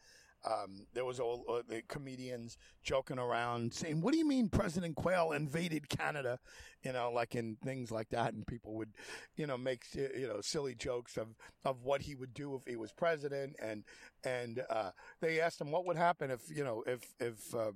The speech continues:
President Bush died, and, you know, this is during a debate, and, um,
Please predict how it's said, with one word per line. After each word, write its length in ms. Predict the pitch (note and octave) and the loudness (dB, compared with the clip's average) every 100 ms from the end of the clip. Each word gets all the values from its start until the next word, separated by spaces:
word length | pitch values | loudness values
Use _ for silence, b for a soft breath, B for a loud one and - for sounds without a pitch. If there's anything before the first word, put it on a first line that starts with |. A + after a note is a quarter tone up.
| - | -2
President 540 | D#3+ D3+ C#3+ C3 B2 - B B - | 0 0 -2 -4 -8 -14 B B -12
Bush 360 | B2 F3+ F#3+ - | 0 2 2 4
died, 500 | E3 F#3+ F3 D3 C3+ b b b - | 8 10 10 8 2 b b b -2
and, 380 | C#3 C#3 B2+ B2 - | 0 0 -4 -8 -2
you 80 | D#3+ | 0
know, 80 | C3+ | 0
this 120 | C#3+ | 0
is 120 | D3 | -2
during 260 | C#3+ C#3 C3 | 0 0 0
a 80 | |
debate, 320 | A#2+ B2+ C#3 - b b b - | -4 0 0 -2 b b b -6
and, 340 | C3+ C3 B2 A2+ _ b b - | -2 0 -2 -10 _ b b 0
um, 380 | B2+ A#2 A2 A2+ | 2 4 2 -4